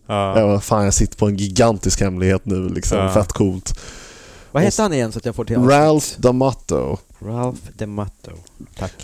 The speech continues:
Speaker 2: Och
Speaker 3: Ah.
Speaker 2: då så, i alla fall, eh, vad var det jag skulle säga nu angående? Jo, då så tvåtusen femton så hade någon som Ralph kände,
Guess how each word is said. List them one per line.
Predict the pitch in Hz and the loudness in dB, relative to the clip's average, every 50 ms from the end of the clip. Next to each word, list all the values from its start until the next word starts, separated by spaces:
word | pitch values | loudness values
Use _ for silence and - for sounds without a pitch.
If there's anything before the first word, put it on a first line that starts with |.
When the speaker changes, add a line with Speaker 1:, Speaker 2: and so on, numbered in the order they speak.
| - - - | -16 -4 0
Speaker 2:
Och | 120 123 | 2 2
Speaker 3:
Ah. | 120 | 2
Speaker 2:
då | 113 123 143 139 143 | 4 2 4 4 2
så, | 131 - - - 131 123 113 110 113 107 104 92 - - - - - - _ _ _ - - - _ _ _ - - | 2 0 0 2 4 4 6 6 6 4 4 0 -4 -18 -20 -20 -20 -20 _ _ _ -20 -20 -20 _ _ _ -6 0
i | 110 110 | 2 4
alla | 110 107 107 101 | 4 4 4 2
fall, | - - 104 101 95 92 95 98 98 95 - - - _ _ _ _ - | 2 2 2 4 4 4 4 2 0 0 -4 -12 -20 _ _ _ _ -2
eh, | 104 110 107 104 104 101 101 101 101 98 98 | 2 2 4 4 4 4 2 2 2 0 0
vad | 98 98 101 98 95 | 0 0 0 2 2
var | 98 98 95 | 2 2 0
det | 90 90 | 0 -2
jag | - - | -4 -6
skulle | - - 85 - | -6 -8 -8 -6
säga | 98 - - 95 98 95 90 87 | -6 -4 -2 -2 0 0 -2 -2
nu | 85 85 | -4 -4
angående? | - - 92 92 90 92 98 92 98 - - - | -4 -4 -4 -4 -4 -4 -4 -4 -4 -6 -8 -2
Jo, | - 123 165 180 143 104 - 92 - - | 2 4 6 6 6 4 0 -2 -6 -8
då | - 110 120 151 156 156 | -4 0 2 2 4 4
så | - - - 131 113 | 2 2 2 2 2
tvåtusen | - - - 110 104 - 113 107 | 2 2 0 0 2 0 -2 -4
femton | - - 135 123 110 107 - - - 156 143 131 120 | 0 0 0 0 0 -4 -4 0 0 0 0 0 0
så | - - 107 104 95 92 92 90 95 95 - _ _ - | 0 2 2 4 4 4 4 4 2 -2 -4 _ _ -8
hade | - - 120 110 101 107 | -2 -2 0 2 2 0
någon | 107 107 107 104 101 98 98 98 | 0 2 2 2 2 2 0 -2
som | - - 104 98 98 | -2 0 0 2 2
Ralph | 101 92 92 95 92 - | 2 2 2 0 -2 -2
kände, | - 110 101 95 95 90 90 87 85 90 101 | -2 -2 -2 -2 -2 0 0 0 2 0 -2